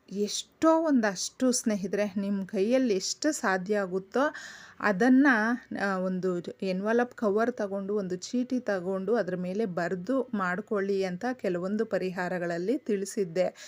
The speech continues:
ಅಷ್ಟೇ ಶಕ್ತಿಯುತವಾದ ಇನ್ನೊಂದು ಮೆಥಡಲ್ಲಿ ಹೇಳ್ತೀನಿ.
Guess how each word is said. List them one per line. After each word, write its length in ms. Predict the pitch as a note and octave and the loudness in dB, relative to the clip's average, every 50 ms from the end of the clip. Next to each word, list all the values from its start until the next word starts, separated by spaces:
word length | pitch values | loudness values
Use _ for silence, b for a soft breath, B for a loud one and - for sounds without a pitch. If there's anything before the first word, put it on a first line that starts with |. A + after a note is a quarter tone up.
| B B B B B B B B - | B B B B B B B B -10
ಅಷ್ಟೇ 540 | F3+ F3+ - - - _ _ - C#4+ E4+ | -8 -8 -8 -8 -10 _ _ 6 6 6
ಶಕ್ತಿಯುತವಾದ 1000 | D#4+ - C#4+ B3 B3+ - - A3+ A3+ A#3 A3+ A3 - G#3 F#3+ G3 F#3+ F3+ F3 F3 G3+ A3 - - | 6 4 0 -2 -2 -4 -6 -4 0 0 0 0 0 0 0 2 2 0 0 0 -2 -2 -2 -2
ಇನ್ನೊಂದು 580 | G#3+ G3+ G3+ G#3 A3 A3+ B3 B3+ B3 B3 C4+ C4 | -2 -2 0 0 0 2 2 4 4 4 4 2
ಮೆಥಡಲ್ಲಿ 800 | A3+ G3 F3 F3+ - G3 G3 F#3+ F3+ F#3 F#3 F#3 F#3 A3+ B3+ C4+ | 0 0 -2 -4 -2 -2 -2 0 0 0 0 0 0 0 0 0
ಹೇಳ್ತೀನಿ. 680 | - G#3 F3+ F#3 F#3+ F#3 - G3 F#3 F#3 F#3 F3 | -2 -2 -2 -2 -2 -4 -4 -6 -6 -6 -6 -8